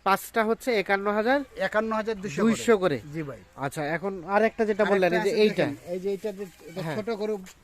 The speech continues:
Speaker 2: মানুষ
Speaker 1: হ্যাঁ।
Speaker 2: অনেকে ভুট্টি বলে, কিন্তু
Speaker 1: হ্যাঁ।
Speaker 2: ভুট্টি গরু এটা।
Speaker 1: ভুট্টির মধ্যে?
Speaker 2: ভুট্টির মধ্যে পড়ে গেছে
Speaker 1: আচ্ছা,
Speaker 2: এটা,
Speaker 1: আচ্ছা,
Speaker 2: দেখেন।
Speaker 1: ভুট্টির মধ্যে পা হাত কিন্তু
Speaker 2: দেখেন,
Speaker 1: চিকন চিকন।
Speaker 2: দেখেন না, পা হাতগুলো দেখেন, ভুট্টি,
Speaker 1: হ্যাঁ।
Speaker 2: ভুট্টি চিনার উপায় আছে আপনার, দেখেন,
Speaker 1: হুম।
Speaker 2: মাথাটা, এই যে
Speaker 1: ভাঁজ,
Speaker 2: মাথাটা
Speaker 1: ভাঁজ আছে?
Speaker 2: হ্যাঁ, দেখেন না, এই যে
Speaker 1: হ্যাঁ, হ্যাঁ।
Speaker 2: দেখেন, আমি দেখাই,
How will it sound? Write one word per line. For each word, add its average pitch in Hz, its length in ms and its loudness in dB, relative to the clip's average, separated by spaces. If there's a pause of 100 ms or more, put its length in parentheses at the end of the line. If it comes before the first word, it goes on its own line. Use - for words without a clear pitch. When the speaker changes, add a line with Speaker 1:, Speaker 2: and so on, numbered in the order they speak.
(120)
Speaker 2:
মানুষ 151 140 -4
Speaker 1:
হ্যাঁ। 170 140 -4
Speaker 2:
অনেকে 208 220 -10
ভুট্টি 185 400 -12
বলে, 151 200 -8
কিন্তু 180 180 -6
Speaker 1:
হ্যাঁ। 165 120 2
Speaker 2:
ভুট্টি 220 240 -8
গরু 180 200 -6
এটা। - 120 -14 (380)
Speaker 1:
ভুট্টির 196 380 0
মধ্যে? 196 240 2 (340)
Speaker 2:
ভুট্টির 202 340 -12
মধ্যে 185 220 -16
পড়ে 175 180 -12
গেছে 156 180 -14
Speaker 1:
আচ্ছা, 147 100 -4
Speaker 2:
এটা, 147 160 -2
Speaker 1:
আচ্ছা, 143 160 -4
Speaker 2:
দেখেন। 127 120 -6
Speaker 1:
ভুট্টির 160 220 -8
মধ্যে 160 280 -4
পা 156 80 -4 (100)
হাত 160 180 -8
কিন্তু 160 200 -12
Speaker 2:
দেখেন, 196 160 -12
Speaker 1:
চিকন 156 200 -8
চিকন। 156 120 -12
Speaker 2:
দেখেন 214 220 -8
না, 160 40 -10 (100)
পা 180 120 -6
হাতগুলো 190 460 -16
দেখেন, 190 220 -16
ভুট্টি, 156 280 -16
Speaker 1:
হ্যাঁ। 147 180 -2 (160)
Speaker 2:
ভুট্টি 185 200 -20 (100)
চিনার 208 260 -8
উপায় 202 240 -8
আছে 214 220 -16
আপনার, 196 180 -16 (120)
দেখেন, 196 200 -12
Speaker 1:
হুম। 147 500 -20
Speaker 2:
মাথাটা, 180 360 -4 (280)
এই 185 100 -16
যে 175 100 -4
Speaker 1:
ভাঁজ, 165 120 -6
Speaker 2:
মাথাটা 175 220 4 (300)
Speaker 1:
ভাঁজ 170 260 -2
আছে? 147 160 -8 (380)
Speaker 2:
হ্যাঁ, 262 240 2
দেখেন 240 180 -2
না, 170 140 -4
এই 147 60 -6
যে 143 120 -10 (120)
Speaker 1:
হ্যাঁ, 131 280 -12
হ্যাঁ। 117 120 -14 (120)
Speaker 2:
দেখেন, 165 220 -6
আমি 170 180 -2
দেখাই, 156 260 0